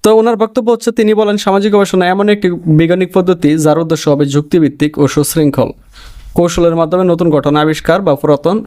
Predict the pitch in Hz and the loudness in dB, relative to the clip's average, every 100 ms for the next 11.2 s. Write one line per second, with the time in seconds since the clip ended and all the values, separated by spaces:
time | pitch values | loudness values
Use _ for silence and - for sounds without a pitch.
0 | 135 139 135 135 135 131 143 127 143 143 | -2 0 0 0 0 -2 -2 0 0 0
1 | 117 117 - - _ _ _ _ _ _ | -2 -2 -6 -8 _ _ _ _ _ _
2 | _ _ _ _ _ - - _ - - | _ _ _ _ _ -20 -20 _ -20 -20
3 | _ - - 175 220 233 247 - - 240 | _ -6 -2 0 0 0 -4 -6 -2 -2
4 | 240 262 240 196 175 170 165 160 127 120 | 0 -2 0 0 0 0 -2 -2 -2 -2
5 | - - _ _ _ - - - - - | -6 -10 _ _ _ -20 -20 -20 -8 0
6 | 202 226 247 240 226 226 220 226 208 214 | 0 2 0 0 0 0 0 0 0 2
7 | 220 214 220 180 175 190 185 196 202 202 | 2 0 -2 0 0 0 -2 -2 -2 0
8 | 190 196 175 180 190 190 151 151 165 165 | 0 2 0 0 -2 0 0 0 0 -2
9 | 143 131 143 208 139 139 - _ _ - | -2 0 0 0 0 0 -2 _ _ -20
10 | - 139 143 147 - 175 185 156 147 147 | -4 0 2 0 0 -2 0 0 0 0
11 | - 147 | 0 -4